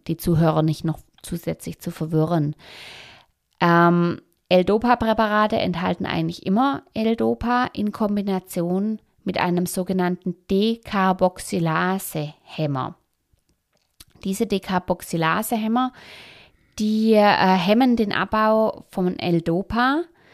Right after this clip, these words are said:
äh, bevor es in die Blut-, äh, Hirn-, also bevor es diese Blut-Hirn-Schranke überwindet. Ähm,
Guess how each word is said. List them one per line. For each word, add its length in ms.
äh, 240
bevor 340
es 100
in 100
die 60
Blut-, 400
äh, 260
Hirn-, 280
also 260
bevor 280
es 80
diese 280
Blut-Hirn-Schranke 880
überwindet. 720
Ähm, 560